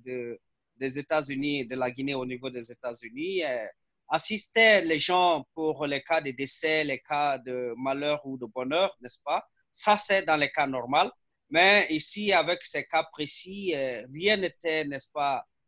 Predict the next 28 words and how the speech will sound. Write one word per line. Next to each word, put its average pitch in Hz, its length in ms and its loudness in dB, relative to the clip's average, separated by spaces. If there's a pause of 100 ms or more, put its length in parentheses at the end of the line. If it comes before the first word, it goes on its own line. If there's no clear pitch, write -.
(120)
budgétisé 147 1040 -6
et 147 300 0
rien 175 320 0
n'était, 156 400 -4
n'est-ce 143 260 -8
pas, 143 320 -2 (180)
prévu 160 460 2 (400)
pour, 156 260 -4
euh, 147 240 0
venir 156 380 -2
en 131 180 -4
aide, 139 520 -2
n'est-ce 127 260 -10
pas, 143 400 0
euh, 120 320 -10 (400)
euh, 127 240 -4
au 135 220 -8 (140)
cas, 160 320 4
n'est-ce 135 280 -10
pas, 143 220 0
de 123 120 -8
décès, 139 640 -4
n'est-ce 127 220 -10
pas, 127 360 -6
ou 214 260 0
aux 143 100 -8
familles, 151 540 -2
euh, 120 220 -2